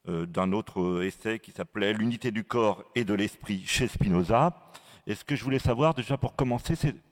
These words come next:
pour débuter ce, cet entretien, c'est si, euh, vos recherches sur, euh, la philosophie de l'odorat, euh, c-, s'étaient développées en parallèle, euh, à vos recherches que vous menez sur la philosophie moderne,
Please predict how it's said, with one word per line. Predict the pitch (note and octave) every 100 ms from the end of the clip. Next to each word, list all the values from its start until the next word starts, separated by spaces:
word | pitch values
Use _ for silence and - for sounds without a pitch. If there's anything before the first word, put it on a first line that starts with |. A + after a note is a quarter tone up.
| _ A#2+ -
pour | A#2+
débuter | B2 C3 D3
ce, | - A2+ A2+
cet | - B2+
entretien, | A#2+ C3 - E3+
c'est | E3+ C3+ B2 - - - - -
si, | - E3+ F3 D#3+
euh, | A#2+ G#2+ G2 - -
vos | G2 F#2+ B2+
recherches | - - C#3 A#2+ -
sur, | - - A#2 F2
euh, | F2+ F2 E2+ - - _
la | F2+ G2+
philosophie | - A#2 A2 B2 B2+
de | -
l'odorat, | G2 G2+ A2 C#3+ F3 D3+ -
euh, | C#3 B2+
c-, | - C3 -
s'étaient | C3+ C3+
développées | A#2+ A#2 B2+ - C3 -
en | D#3+
parallèle, | - D#3 D3+ D3 C3 A#2+ G2 - - _ _ G#2+
euh, | F#2+ F2+ F2 _ -
à | A2+ A2
vos | A2+ G2
recherches | F2+ F#2+ - G2+ - - _ -
que | F#2+
vous | F#2+
menez | F#2 F2+ F2+
sur | - -
la | E2+
philosophie | - E2+ E2 E2 - E2+
moderne, | F2 B2+ F3+